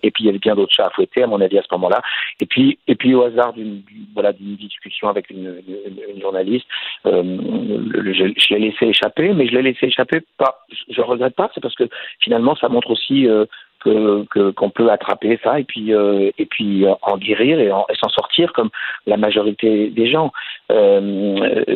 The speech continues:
c'est juste qu'il faut, euh, qu'il faut pouvoir, euh, envoyer ce message. Je sais pas où vous en êtes au Québec, parce que je sais que le Québec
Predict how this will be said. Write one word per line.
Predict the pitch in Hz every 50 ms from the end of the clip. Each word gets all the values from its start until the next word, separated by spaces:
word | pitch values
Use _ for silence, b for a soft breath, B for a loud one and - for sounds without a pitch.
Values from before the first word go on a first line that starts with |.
| 98 -
c'est | - 107
juste | 107 - 143 156 - -
qu'il | - 113
faut, | - - 120 127 139 139 123
euh, | 110 107 104 104 101 - B B B B B B B B B _ _
qu'il | - - -
faut | - 143
pouvoir, | - - 139 123 123 131 135 139 135 117 117
euh, | 117 113 117 - -
envoyer | 123 113 120 120 120 123 -
ce | -
message. | 131 113 - - - 127 117
Je | 120 110
sais | - -
pas | - 143 139
où | 143 143 147 139
vous | 135 135 113 123
en | 120 117
êtes | 120 120 123 -
au | 110
Québec, | - - 110 113 117 120 117 - - 110
parce | - 104
que | - - 104
je | 101 104
sais | - - 120
que | - 113
le | 107
Québec | - 113 110 120 113 -